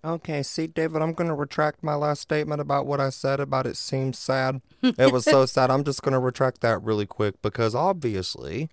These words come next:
Speaker 1: I don't think it's necessarily correct to assume that people are going to like you and wanna be around you when you're a raging, blubbering dickhead.
Speaker 2: But this letter actually was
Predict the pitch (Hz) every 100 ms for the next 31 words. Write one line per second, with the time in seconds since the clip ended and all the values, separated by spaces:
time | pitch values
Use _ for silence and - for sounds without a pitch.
0 | _ 156 190 185 - 175 160 156 - 139
1 | 143 - 123 139 135 113 113 - - 107
2 | 123 104 - - _ - 120 98 - -
3 | 156 107 131 - _ _ - 104 - 135
4 | 117 107 104 117 104 92 95 127 202 -
5 | 101 139 104 107 117 113 113 110 147 202
6 | 131 120 147 170 127 123 123 135 160 113
7 | 107 104 107 127 156 135 107 95 87 113
8 | 175 165 135 359 - - - - - _
9 | _ _ _ _ 277 320 156 - _ _
10 | 190 190 - 214 254 208 185 - 175 208
11 | - 196 185 160 196 220 180 165